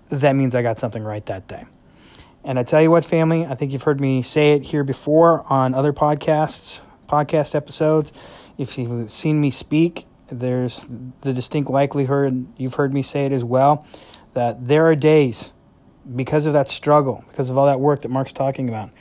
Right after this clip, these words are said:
I just don't feel like there was much I got right. Uh, that so many things felt like a fight or a battle. But the missions aren't that way for me.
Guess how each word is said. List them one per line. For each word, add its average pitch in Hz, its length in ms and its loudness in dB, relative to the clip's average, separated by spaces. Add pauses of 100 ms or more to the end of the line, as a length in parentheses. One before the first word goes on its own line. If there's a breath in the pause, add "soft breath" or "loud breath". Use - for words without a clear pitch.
(400 loud breath)
I 127 80 -10
just 127 320 -2
don't 123 220 -4
feel 127 240 -4
like 113 220 -6
there 120 140 -2
was 110 240 -8
much 120 440 0
I 113 140 -4
got 110 280 -6
right. 104 340 -8 (840 soft breath)
Uh, 117 300 -4
that 113 220 -12 (200)
so - 260 -2
many 135 200 0
things 127 260 -4
felt - 320 0
like 123 300 -4 (440)
a - 60 -14
fight 123 420 -4 (120)
or 131 100 0
a 123 60 2
battle. 123 440 0 (360)
But - 280 4 (1000)
the 143 80 -4
missions 165 320 0
aren't 117 200 -4
that 101 120 -16
way 107 140 -14
for 113 240 -16
me. 117 160 -20